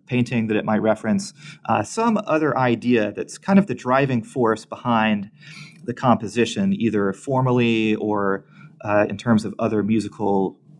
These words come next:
compositional elements like, uh, texture and so forth. However the, however the composer is attempting to represent or depict non-musical things.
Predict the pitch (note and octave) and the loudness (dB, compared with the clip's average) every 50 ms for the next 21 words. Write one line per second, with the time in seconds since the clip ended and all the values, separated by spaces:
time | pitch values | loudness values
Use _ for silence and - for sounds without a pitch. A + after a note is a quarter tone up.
0 | - - - - - - - - - - - - - - - B2 A#2 G#2 F#2+ G2+ | -20 -20 -20 -20 -20 -20 -20 -20 -20 -20 -20 -20 -20 -8 0 2 2 2 2 0
1 | G#2+ G#2 - - A2 G2+ F#2+ - - A#2 G#2+ G#2+ G2+ G2+ F#2+ G2 - - - G#2+ | -4 -4 -2 -2 -2 -2 -2 0 0 0 2 2 2 2 0 -2 -4 -2 0 2
2 | G#2 G2+ G2 - - G#2 G2+ G#2 G2+ F#2+ - - A2 G#2 - - - G#2 G2 F#2+ | 2 2 0 -2 -6 -6 -4 -4 -6 -6 0 2 2 2 2 0 -2 -2 0 -2
3 | F#2+ - G#2 G2+ F#2+ - G2 F#2+ F#2+ - B2+ C#3+ E3 D#3+ E3+ D3+ D3+ - - - | -2 0 -2 -2 0 0 -4 -4 -4 -2 -2 -2 0 0 0 -2 -2 -6 -8 -8
4 | - C#3 D#3+ F3 F#3 E3 E3+ C#3+ A#2+ - - B2 - B2 A#2 A2+ G#2+ A2 G#2 G2+ | -4 -2 0 0 0 0 0 -2 -4 -4 -8 -6 -2 0 0 0 0 0 0 0
5 | G2 - - _ _ - - - - - - - - - - C#3+ - - B2 A#2 | -2 -4 -8 _ _ -20 -20 -20 -20 -20 -20 -20 -14 -6 -4 -4 0 0 0 0
6 | - - B2+ A2+ G2+ G2+ G2+ - - _ _ - - - - - - - - - | 0 0 0 2 2 0 -2 -6 -10 _ _ -20 -20 -20 -20 -20 -20 -20 -20 -20
7 | - - _ - C3 C3 B2+ B2+ B2+ A#2 - B2 A2+ A2 G#2 A2 G#2 - - A#2 | -20 -20 _ -4 0 0 0 0 -2 -2 0 2 2 2 0 -2 -4 -2 2 2
8 | G#2 A2 - - - - - - - - - _ - - B2+ B2 A#2 A2+ G#2+ G#2+ | 2 0 -2 -16 -20 -20 -20 -20 -20 -20 -20 _ -8 -2 0 2 2 2 2 0
9 | G#2 G#2 - G#2 G2 - A2+ G2+ G2 G#2+ - - | 0 -2 -4 -14 -6 0 2 2 2 0 -4 -12